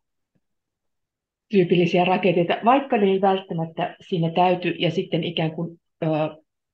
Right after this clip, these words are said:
vähän niinku pyrin selvittämään, että mitä on tapahtunut ja miksi on tapahtunut ja missä on tapahtunut. Mutta sitten jossain vaiheessa mä vähän luovuin siitä, ikään kuin <laughs> nautin vaan siitä tekstistä ja, ja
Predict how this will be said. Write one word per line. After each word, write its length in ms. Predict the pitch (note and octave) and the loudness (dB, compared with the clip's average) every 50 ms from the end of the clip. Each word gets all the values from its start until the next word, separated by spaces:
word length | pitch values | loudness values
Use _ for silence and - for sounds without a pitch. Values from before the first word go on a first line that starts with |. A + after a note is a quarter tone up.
| _ _ _ _ _ _ _ _ _ _ - | _ _ _ _ _ _ _ _ _ _ -2
vähän 200 | F3 D3+ E3 D#3+ | -2 0 0 0
niinku 160 | D#3+ E3 F3 | -2 -4 -6
pyrin 520 | - F3 E3 E3 D#3+ D#3+ D#3 E3 E3 E3+ - | -6 -4 -2 -2 0 0 -2 -2 -6 -8 -10
selvittämään, 540 | _ - F3 D#3 D#3 D#3+ D#3+ - - D#3 D3+ | _ -4 -2 -2 -2 -4 -6 -6 -6 -8 -8
että 140 | - F3 E3 | -6 -4 -2
mitä 280 | D#3+ E3 E3 E3 D#3 | -2 -2 -2 -2 -4
on 100 | D3+ F3 | -4 -4
tapahtunut 520 | E3+ F3+ - E3 F3+ - - - F#3 F#3 F3 | -6 -6 -6 -6 -8 -8 -8 -12 -10 -8 -8
ja 80 | E3 | -8
miksi 260 | E3 F3+ G3+ - - - | -8 -10 -10 -10 -12 -10
on 80 | G3 | -10
tapahtunut 500 | - - - - G3 E3 - G#3 G3 F#3+ | -8 -10 -8 -8 -10 -8 -8 -8 -8 -6
ja 60 | F#3 | -6
missä 360 | F#3+ G3+ G#3 G#3 - - - - | -4 -4 -6 -6 -8 -12 -12 -10
on 100 | G#3 G3+ | -10 -10
tapahtunut. 580 | G3+ G3+ - - G#3+ - - - G#3+ A3+ A#3 - - - - - - - - - | -10 -8 -8 -10 -10 -10 -10 -12 -10 -10 -12 -14 -14 -16 -14 -14 -14 -12 -6 -2
Mutta 520 | A3 G#3 G#3+ - G#3+ G#3 - - - - _ _ _ _ _ _ _ _ _ _ _ _ _ _ _ _ _ _ _ _ _ _ _ _ _ _ _ _ - G3+ | -2 -2 0 0 0 0 0 -2 -6 -14 _ _ _ _ _ _ _ _ _ _ _ _ _ _ _ _ _ _ _ _ _ _ _ _ _ _ _ _ -10 -6
sitten 520 | A3+ A#3 A#3 - A3 G3+ F#3 - - - - | -4 -4 -4 -2 -2 -2 -2 -4 -8 -6 -2
jossain 300 | G#3+ G#3+ G#3+ - G3 F3 | 0 0 0 0 -2 0
vaiheessa 280 | F3 E3+ D#3 D3+ - E3 | 2 2 0 0 -2 -6
mä 100 | E3+ E3+ | -8 -8
vähän 200 | E3 E3 D#3+ D#3+ | -6 -6 -4 -4
luovuin 460 | E3+ D#3+ C#3+ C#3 - - - G#3 G3 | -2 -2 -4 -4 -6 -8 -10 -10 -10
siitä, 440 | - - A3+ G#3 - - G#3 - - _ - - | -10 -10 -12 -12 -12 -12 -14 -14 -14 _ -10 -6
ikään 280 | - - - F#3+ G3+ | -6 -4 -2 -2 -2
kuin 180 | G#3 A3+ C#4 B3+ B3+ | 2 4 6 6 6
<laughs> 40 | |
nautin 360 | G#3+ - D#4+ G#3 - - C4+ G3 | 6 4 2 2 2 4 2 2
vaan 260 | - - A#3 F3 - | 4 2 0 -2 -2
siitä 340 | - - E3+ - - - F3+ | -2 -4 -4 -4 -2 -2 0
tekstistä 640 | F3 F3 F3 - - A3 G#3 G#3 - - G#3+ A3 - - - - - - - _ - | 0 0 -4 -10 -10 -10 -12 -10 -8 -8 -8 -8 -8 -10 -18 -20 -20 -20 -20 _ -8
ja, 260 | F#3 F3 D#3 - - | -4 -4 -4 -4 -4
ja 360 | - D#3 C#3 D#3 - - - | -4 -4 -4 -4 -6 -10 -14